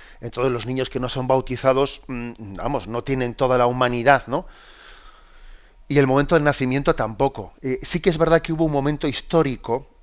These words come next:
en el que no tuvimos tan claro en qué momento se infundía el alma, ¿eh?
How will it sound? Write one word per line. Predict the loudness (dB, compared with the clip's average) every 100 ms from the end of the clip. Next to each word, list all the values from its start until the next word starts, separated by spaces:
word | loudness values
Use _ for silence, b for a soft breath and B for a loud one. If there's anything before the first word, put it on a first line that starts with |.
| -2
en | -2 0
el | -4 0
que | 0 2
no | 0 -2 -2
tuvimos | -2 -2 -2 -2 -2
tan | -2 -2
claro | 0 2 2 -2 -6
en | -8 -6
qué | -4
momento | -2 0 0 -2 -4
se | -6
infundía | -8 -10 -10 -4 -2 2
el | 2
alma, | 0 -2 -8 -12 -16
¿eh? | -14